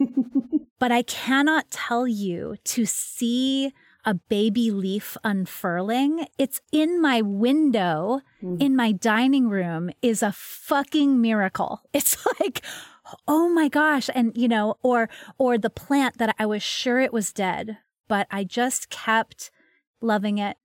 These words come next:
Speaker 1: I just kept giving it a little water. I just kept keeping it on the sunny windowsill.
Speaker 2: Mm.
Speaker 1: And there's the green shoot coming. It was never dead. It was alive all along, right?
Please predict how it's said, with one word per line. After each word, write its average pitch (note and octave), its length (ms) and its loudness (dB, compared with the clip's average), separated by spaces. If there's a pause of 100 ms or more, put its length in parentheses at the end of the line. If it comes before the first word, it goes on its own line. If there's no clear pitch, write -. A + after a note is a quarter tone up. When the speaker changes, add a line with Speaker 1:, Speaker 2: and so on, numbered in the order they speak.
(240)
Speaker 1:
I G#3+ 100 -4
just A#3 380 -4
kept B3+ 260 -4
giving A#3 320 0
it A#3 140 0
a A3+ 40 -2
little A3 260 -2
water. G#3 500 0
I G3+ 80 0
just G#3+ 320 -6
kept - 360 -8
keeping A#3+ 360 -4
it A#3+ 320 -2
on G#3 240 -2
the A3 200 -4 (140)
sunny A#3 400 -2
windowsill. G#3 880 -4 (100)
Speaker 2:
Mm. A3 240 2
Speaker 1:
And G3+ 160 0
there's G#3+ 220 -4
the A3 120 -6
green F#3+ 320 -4
shoot - 360 -10
coming. G3 580 -10
It G#3+ 120 -12 (100)
was - 160 -14
never G#3 380 -6
dead. B3 440 0
It G#3 120 -6
was A#3 180 -4
alive B3 680 0
all C4 240 0
along, B3+ 500 0
right? G#3+ 300 -2